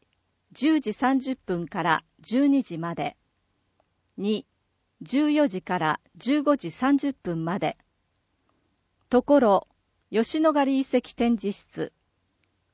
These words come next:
吉野ヶ里歴史公園内。定員、各回二十名程度。申し込み期間、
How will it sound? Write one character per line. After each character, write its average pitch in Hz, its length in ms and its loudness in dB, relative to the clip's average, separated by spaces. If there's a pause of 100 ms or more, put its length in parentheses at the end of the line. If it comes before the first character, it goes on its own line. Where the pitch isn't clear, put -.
吉 233 260 0
野 311 140 4
ヶ 277 100 4
里 262 140 0
歴 226 240 2
史 - 100 -12
公 262 300 4
園 220 220 2
内。 156 300 -6 (1300)
定 269 260 6
員、 202 380 -2 (580)
各 - 340 -4
回 185 360 -4 (240)
二 220 160 2
十 311 220 0
名 262 220 2
程 190 240 -4
度。 - 200 -4 (1500)
申 269 180 4
し - 120 -12
込 294 120 0
み 277 160 4
期 - 160 -18
間、 175 360 -4